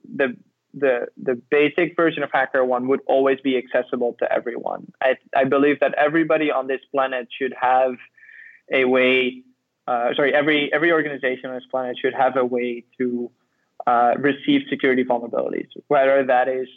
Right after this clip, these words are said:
uh, through, like, a security at email address or through HackerOne, but I think everybody should be able to. And so essentially that is, that is still, uh,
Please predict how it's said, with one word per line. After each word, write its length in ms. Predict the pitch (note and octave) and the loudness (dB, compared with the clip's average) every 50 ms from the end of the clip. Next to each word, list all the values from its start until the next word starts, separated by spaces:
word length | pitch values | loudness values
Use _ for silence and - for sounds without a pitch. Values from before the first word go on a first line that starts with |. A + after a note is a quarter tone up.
| _ _ _ - | _ _ _ -6
uh, 220 | B2 B2 A#2 A#2 A#2 _ | -4 -4 -4 -4 -8 _
through, 220 | - C#3+ C#3 C3+ C3 | -4 -2 0 0 0
like, 180 | C3 A#2 - | 0 -2 -4
a 80 | B2+ A#2+ - | -6 -10 -10
security 400 | - B2 - - C#3+ C3+ C3 B2+ | -14 -6 -2 2 2 2 2 2
at 220 | - - C3+ B2 - - | 2 2 0 0 0 0
email 260 | F3 F#3+ F#3+ F3+ E3+ E3 | 2 2 4 4 4 4
address 380 | D#3+ D#3 D#3 D#3+ D#3+ D#3 D3+ - _ _ - | 2 2 0 0 -2 -2 -2 -4 _ _ -4
or 200 | C#3+ C#3 C3+ B2+ | -2 -2 -2 -2
through 180 | - - C3 B2+ - | -2 -4 -4 -2 -2
HackerOne, 580 | C#3 C3+ - B2+ B2 A#2+ A#2+ C3 E3 G3+ A3+ F#3+ | -2 -2 0 -2 -2 0 0 0 0 0 0 0
but 120 | D3 C3+ | 2 2
I 80 | C3+ B2+ | 2 2
think 220 | - D3+ C#3+ C3 | 0 0 -2 0
everybody 400 | - - B2+ C3+ B2 B2 A#2+ A#2+ A#2+ | 0 0 0 0 0 0 -2 -4 -4
should 200 | - - B2 B2 | -6 -8 -8 -8
be 120 | A#2+ A#2 | -6 -6
able 240 | A#2 A#2 A#2+ A#2+ A#2+ - - | -6 -4 -4 -4 -4 -4 -4
to. 160 | C3 B2 - - | -4 -4 -4 -6
And 100 | - B2+ - | -8 -4 0
so 260 | - C#3 C3+ C3 - - - - - - - - - E3+ | 2 2 2 2 0 -6 -16 -20 -20 -20 -12 -6 -2 -2
essentially 840 | C#3+ - - G3+ G#3 G#3 - A3 F#3 F3+ E3 D#3 D3 C#3 C3+ C#3 - - - | 0 2 2 2 2 2 2 0 2 2 2 2 2 2 0 -2 -4 -8 -2
that 260 | C3+ C#3+ C#3 D3 D#3+ | 0 2 4 4 4
is, 260 | E3 D#3 D3+ C#3+ C#3 _ _ _ _ _ _ _ _ _ _ _ - | 4 2 2 -2 -6 _ _ _ _ _ _ _ _ _ _ _ -20
that 260 | C#3+ C3+ C3+ C3 C3 | -6 -2 0 2 2
is 80 | C#3+ C#3 - | 2 -2 -4
still, 380 | - - C3+ C3+ C3+ C3 - - _ _ - - | -4 -2 -2 0 -2 -2 -6 -10 _ _ -6 -4
uh, 160 | B2 A#2+ | -4 -4